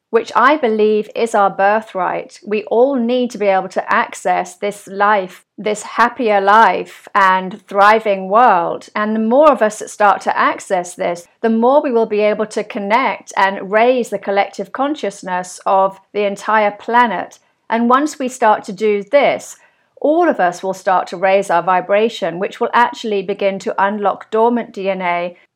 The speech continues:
and activate higher potential in us. And I'll come to that a bit later on when we look at what, what exactly is our higher potential.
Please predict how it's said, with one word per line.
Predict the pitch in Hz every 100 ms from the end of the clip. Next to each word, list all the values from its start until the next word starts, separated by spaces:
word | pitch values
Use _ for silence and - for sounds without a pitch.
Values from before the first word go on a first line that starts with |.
| _
and | 220 233 226
activate | 262 302 277 220 196 185 190 -
higher | - - 247 269
potential | 254 208 233 202 196 208 175
in | - 180
us. | 180 165 170 -
And | 196
I'll | 196
come | 196 208 208
to | 208
that | 185 180 -
a | 190
bit | 190 -
later | 185 175 180 175
on | 233 180 165 170
when | 180
we | 180
look | 175 180 -
at |
what, | 175 - -
what | 190 202
exactly | - 175 185 - 185 -
is | 196 185
our | 185 190
higher | 185 180
potential. | 180 196 208 254 - 175 143 -